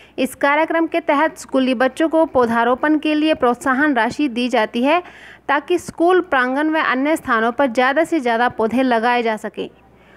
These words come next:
उन्होंने आमजन के साथ-साथ मीडिया से भी अपील की कि सभी लोग एकजुट होकर आगे आएं और ज़्यादा से ज़्यादा पौधारोपण करें। जिला लोक संपर्क एवं कष्ट निवारण समिति की मासिक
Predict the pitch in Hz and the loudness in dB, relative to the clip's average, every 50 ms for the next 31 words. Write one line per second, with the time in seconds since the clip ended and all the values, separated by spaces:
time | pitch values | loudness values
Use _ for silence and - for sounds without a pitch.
0 | - - - - - 277 285 294 294 294 285 254 240 254 262 269 262 277 285 254 | -20 -18 -8 -2 0 2 4 4 4 4 4 4 4 4 4 4 2 2 0 2
1 | 262 269 254 - - 254 254 269 - 294 294 294 285 254 233 233 247 247 277 277 | 0 0 0 0 0 0 0 0 0 -2 -4 -4 -4 -4 -2 -2 0 2 2 2
2 | 285 285 - 285 269 233 254 262 - - 220 220 - - 247 240 247 247 226 - | 2 2 2 0 0 0 0 0 0 0 0 -2 0 -2 -2 0 0 -2 -4 -4
3 | - 262 277 302 311 285 294 277 262 - 277 254 226 - 302 311 277 240 220 226 | -2 0 0 0 0 0 -2 -4 -2 0 -2 0 2 4 4 4 4 4 4 4
4 | 240 247 220 - 220 233 233 208 - 240 226 - 247 240 254 247 302 302 - - | 2 2 0 -2 -2 -2 -2 -4 -6 -8 -6 -2 0 0 0 2 0 -2 -2 0
5 | - 208 220 208 208 220 - - 226 226 247 285 311 - - - - - - - | -2 -2 -2 -2 -2 -4 -2 0 0 0 0 0 -4 -6 -10 -20 -20 -20 -12 -4
6 | - 254 262 226 208 285 285 302 294 330 339 320 339 320 254 240 226 233 240 240 | 0 0 0 2 2 2 2 2 2 2 0 0 0 -2 0 0 0 0 0 0
7 | 233 233 226 220 208 214 220 208 202 - 233 254 240 - 233 226 196 180 - - | 0 0 -2 0 0 0 0 0 0 -2 -2 -4 -2 0 0 0 0 -2 -6 -12
8 | _ - - - - - - - - - - - - - - _ _ _ _ _ | _ -14 -10 -10 -10 -8 -8 -8 -6 -6 -6 -8 -10 -14 -20 _ _ _ _ _
9 | _ _ _ _ _ - - - - - - - - - - - - _ _ _ | _ _ _ _ _ -20 -20 -20 -20 -20 -20 -20 -18 -18 -18 -18 -20 _ _ _
10 | _ _ _ _ - - - - - - - - - _ - 226 240 294 294 302 | _ _ _ _ -20 -20 -20 -20 -20 -20 -20 -20 -18 _ -4 0 2 2 4 4
11 | 311 302 294 277 269 254 - - 262 262 262 - 285 285 285 277 277 262 262 254 | 4 2 2 0 -2 -2 -4 -4 -4 -4 -2 0 -2 -2 -2 -2 -2 -2 0 -2
12 | 254 254 - 262 262 - - 285 269 262 254 254 254 262 262 254 - 247 240 240 | -2 -2 -2 -4 -4 -4 -4 -4 -2 0 0 0 0 0 -4 -4 -4 -4 -4 -4
13 | 240 - 247 233 254 254 247 233 233 240 233 - 247 | -4 -4 -4 -2 0 0 2 2 0 0 0 -2 -6